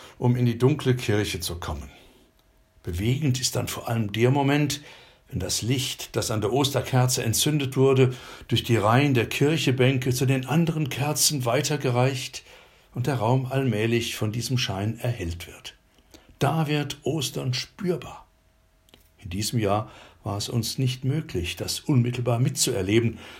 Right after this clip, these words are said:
allenfalls virtuell und doch auch real in der Übertragung etwa aus dem nächtlichen Mainzer Dom. Ich selbst hielt meistens vormittags den Ostergottesdienst, wenn schon die Sonne den Kirchenraum durchstrahlte.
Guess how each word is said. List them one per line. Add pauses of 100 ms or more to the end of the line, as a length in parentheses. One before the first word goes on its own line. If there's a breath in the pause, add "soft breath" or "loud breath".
(100 loud breath)
allenfalls
virtuell (440 loud breath)
und
doch
auch
real
in
der
Übertragung
etwa
aus
dem
nächtlichen
Mainzer
Dom. (1200 loud breath)
Ich
selbst
hielt
meistens
vormittags
den
Ostergottesdienst, (440 loud breath)
wenn
schon
die
Sonne
den
Kirchenraum
durchstrahlte.